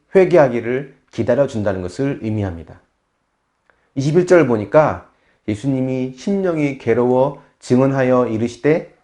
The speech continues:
"내가 진실로 진실로 너에게 이르노니 너희 중 하나가 나를 팔리라."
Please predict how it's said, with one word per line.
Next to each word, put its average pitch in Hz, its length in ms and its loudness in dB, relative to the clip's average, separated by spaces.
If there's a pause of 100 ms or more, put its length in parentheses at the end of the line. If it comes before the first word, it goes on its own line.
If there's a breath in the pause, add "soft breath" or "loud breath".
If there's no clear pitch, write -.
"내가 104 260 4
진실로 147 440 0
진실로 147 480 0
너에게 120 320 0
이르노니 113 640 -4 (240 soft breath)
너희 143 260 4
중 156 160 -4
하나가 165 340 -2
나를 117 440 -2 (300 soft breath)
팔리라." 147 840 -2